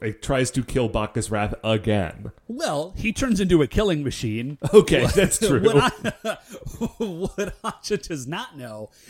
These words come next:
Speaker 2: is that he's like, "Oh, maybe not a directed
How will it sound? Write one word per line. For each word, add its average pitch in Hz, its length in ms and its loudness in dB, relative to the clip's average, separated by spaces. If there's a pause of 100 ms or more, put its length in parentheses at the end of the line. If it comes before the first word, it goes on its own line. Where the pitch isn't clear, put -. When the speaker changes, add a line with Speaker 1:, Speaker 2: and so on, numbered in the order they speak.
(100)
Speaker 2:
is 180 440 -4
that 156 200 -4
he's 139 220 -2
like, 139 260 -2 (300)
"Oh, 262 580 -2 (200)
maybe 269 260 -6
not 254 160 -8
a 226 80 -4
directed 151 920 -4